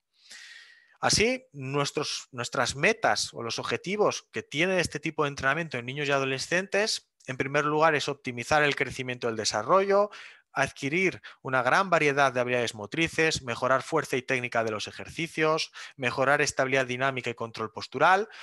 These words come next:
mejorar la predisposición para realizar actividades, para realizar otras actividades, perdón, deportes, juegos,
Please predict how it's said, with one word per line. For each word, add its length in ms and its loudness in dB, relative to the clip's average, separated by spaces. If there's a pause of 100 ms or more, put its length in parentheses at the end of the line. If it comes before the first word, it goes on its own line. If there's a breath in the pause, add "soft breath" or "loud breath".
(180 loud breath)
mejorar 600 2
la 180 2
predisposición 640 -4
para 160 0
realizar 240 -2
actividades, 420 -2 (240)
para 160 2
realizar 260 2
otras 240 0
actividades, 500 0
perdón, 380 0
deportes, 520 -2
juegos, 420 0